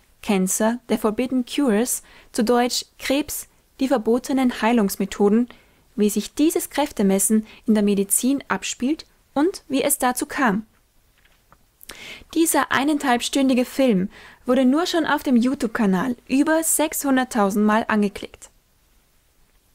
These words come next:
Allein in den U S A gäbe es jedes Jahr eine Million neue Krebsdiagnosen. Um diese würde sich vorwiegend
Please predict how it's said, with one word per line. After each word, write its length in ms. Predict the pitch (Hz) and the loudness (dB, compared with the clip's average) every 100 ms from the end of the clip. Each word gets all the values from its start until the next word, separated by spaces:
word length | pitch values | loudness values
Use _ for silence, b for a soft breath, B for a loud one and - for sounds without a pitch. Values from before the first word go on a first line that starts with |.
| _ _ _ _ B B B B B B - | _ _ _ _ B B B B B B -2
Allein 400 | 202 190 196 214 | 2 4 4 4
in 140 | 226 | 4
den 180 | 220 208 | 2 2
U 100 | 233 | 2
S 200 | 226 - | 2 0
A 300 | 214 202 254 | -2 -2 -2
gäbe 280 | 254 254 262 | -2 -2 0
es 260 | 262 - | 0 -2
jedes 480 | 226 254 294 320 - | 0 0 0 -2 0
Jahr 340 | 214 196 208 - | 2 2 2 0
eine 280 | 214 214 247 | 0 2 2
Million 460 | 247 226 196 202 214 | 2 2 2 4 4
neue 300 | 180 190 220 | 4 0 -2
Krebsdiagnosen. 920 | - - - - 185 - - - - _ _ _ _ _ B B - | 0 0 0 -2 -4 -2 -8 -8 -14 _ _ _ _ _ B B 0
Um 120 | 208 208 | 0 2
diese 320 | 247 370 339 | 2 2 2
würde 180 | 311 302 | 2 2
sich 220 | 294 - | -2 -2
vorwiegend 640 | - 196 196 220 233 233 | 0 2 4 4 2 0